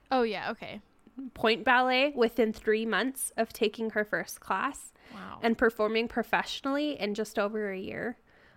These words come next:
Speaker 2: which is something that's just unheard of for any classical dancer. And I don't think that they have, like, a comparison to anyone like that. Like, most professional ballerinas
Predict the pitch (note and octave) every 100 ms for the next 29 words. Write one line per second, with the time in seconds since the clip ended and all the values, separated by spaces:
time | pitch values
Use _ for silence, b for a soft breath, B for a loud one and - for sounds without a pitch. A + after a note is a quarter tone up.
0 | b A3 - A3+ A3+ G3+ A3 G#3+ F3 -
1 | G#3+ - G3+ G3 G3+ F#3+ F#3 - F3 F#3+
2 | - - - - A3+ G#3+ - G3 - -
3 | G#3 - A3+ A3+ A3+ A3 A3+ G#3+ - G3
4 | G#3 - G3 G3+ - G#3 - G3 - G#3
5 | A3+ - D#4 D#4+ D#4 D#4 E4 D#4+ E4+ E4
6 | E4 E4 - G#3 - b b b A3+ A#3
7 | A3+ A3+ - - - A3+ G3+ - A3+ G#3
8 | G3+ F#3+ F#3 F#3 F#3+ G3